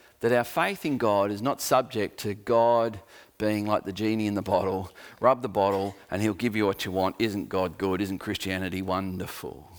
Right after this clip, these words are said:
I want our faith in God to be deep, so that even when we don't get what we want from him and he doesn't get that we're the one who tells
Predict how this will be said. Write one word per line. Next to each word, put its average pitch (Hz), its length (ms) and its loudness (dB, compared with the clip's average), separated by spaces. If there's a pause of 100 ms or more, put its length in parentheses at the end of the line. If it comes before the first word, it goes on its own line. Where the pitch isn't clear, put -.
(800)
I 135 80 4
want 180 240 2
our 147 520 0
faith 104 420 -2
in 98 120 -6
God 98 380 -2
to - 140 -4
be 90 340 -2 (680)
deep, 107 340 0 (1000)
so 135 240 4
that 139 100 2
even 170 320 2
when 147 160 4
we 139 140 2
don't 151 440 2
get 123 160 0
what 107 220 2
we 104 100 0
want 101 300 0
from 95 220 -4
him 117 420 -2
and 110 240 -2
he 143 220 0
doesn't 123 320 0
get 120 300 2
that 104 120 2
we're 135 240 4
the 123 80 0
one 117 220 2
who 104 100 -6
tells 107 560 -2